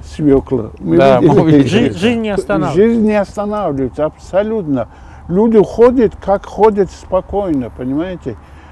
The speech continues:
Speaker 1: И это о чём говорит? Это говорит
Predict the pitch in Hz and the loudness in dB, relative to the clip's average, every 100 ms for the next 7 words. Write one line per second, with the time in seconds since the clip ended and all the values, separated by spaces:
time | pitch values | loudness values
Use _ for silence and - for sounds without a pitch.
0 | - - - - 139 151 196 - 196 123 | -20 -20 -20 -4 0 2 2 0 -2 -2
1 | - - - - 120 - 180 170 131 107 | -8 -20 -20 -14 -12 -8 -6 -4 -4 -6
2 | 98 95 80 - - - - - - - | -10 -14 -16 -20 -20 -18 -18 -18 -20 -14
3 | 143 123 135 123 123 120 131 190 196 | -10 -6 -4 -2 -2 -2 0 0 0